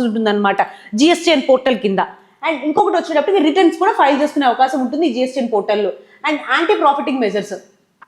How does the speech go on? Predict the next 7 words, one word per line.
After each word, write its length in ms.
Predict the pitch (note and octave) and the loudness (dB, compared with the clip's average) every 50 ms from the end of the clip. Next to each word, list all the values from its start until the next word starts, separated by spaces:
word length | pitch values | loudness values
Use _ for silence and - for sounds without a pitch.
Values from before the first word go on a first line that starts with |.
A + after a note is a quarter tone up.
| _ - A#3 | _ -8 -2
ఇక్కడ 160 | A#3+ D4 E4 F4+ C#4+ C4+ | 0 0 2 2 2 2
నేషనల్ 320 | D#4 E4+ E4+ F4 F4+ E4 - A#3+ | 2 0 2 0 0 2 2 0
యాంటీ 200 | A#3+ B3 C#4+ D4+ C4 | 0 0 0 0 0
ప్రాఫిటింగ్ 340 | B3+ A3+ A3+ A#3+ C4+ C4 A#3+ | 0 0 0 -2 -2 0 2
అథారిటీని 360 | G#3 A3 A3+ A3 A3 B3 A3+ G#3+ | 2 2 2 2 0 -2 -2 -2
పెట్టారనమాట. 560 | G3 - G#3 G3+ G3+ G3 F#3+ G3 G3 F#3+ G3 F3+ - - - - _ _ - | -2 0 0 0 0 0 0 -2 -4 -6 -6 -8 -10 -12 -18 -20 _ _ -2
So 80 | D#4+ | -2